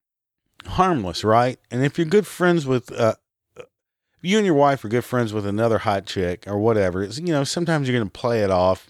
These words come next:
like, "Yeah, I'm with these two bro-," nah, I don't. But anyway, it doesn't, he's joking around.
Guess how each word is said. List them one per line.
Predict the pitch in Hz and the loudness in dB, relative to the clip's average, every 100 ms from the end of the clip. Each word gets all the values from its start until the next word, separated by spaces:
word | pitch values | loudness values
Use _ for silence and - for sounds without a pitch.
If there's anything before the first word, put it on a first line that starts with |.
| - | -14
like, | 95 90 85 | -6 -6 -4
"Yeah, | 98 90 | -2 -2
I'm | 110 | -2
with | 113 92 | -4 -4
these | 110 110 | -4 -4
two | - | -6
bro-," | 82 82 - - | -4 -4 -6 -12
nah, | 92 87 95 | -12 -6 -2
I | |
don't. | 98 85 90 - _ _ _ _ _ _ _ _ | -2 -2 -4 -10 _ _ _ _ _ _ _ _
But | - 160 135 | 0 2 4
anyway, | 180 175 117 101 110 | 4 4 4 4 2
it | 127 | 2
doesn't, | 147 135 127 | 2 2 -2
he's | 147 139 | -2 -2
joking | 123 143 143 120 | 2 2 2 0
around. | 113 117 98 - | 2 2 0 -6